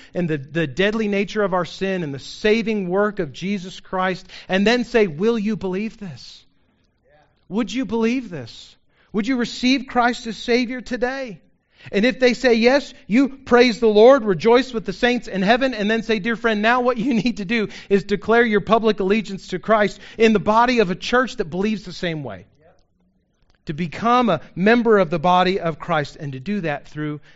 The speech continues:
Speaker 1: baptism. Friends, you who are Christians committed to making disciples,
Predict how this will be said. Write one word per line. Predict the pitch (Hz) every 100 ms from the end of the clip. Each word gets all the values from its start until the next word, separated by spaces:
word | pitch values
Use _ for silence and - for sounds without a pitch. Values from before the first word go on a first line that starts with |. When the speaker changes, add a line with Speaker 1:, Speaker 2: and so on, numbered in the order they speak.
| _
Speaker 1:
baptism. | - 131 135 - 123 107 92 101 _ _ _ _ _ _ _ 762 _ _ _ _ _ _ _ _ _ _ _ _ _ _ _
Friends, | - 160 135
you | 175
who | 175 185
are | 170
Christians | - 143 151 -
committed | - 135 165
to | 151
making | 156 156 151
disciples, | 147 - 110 113 117 -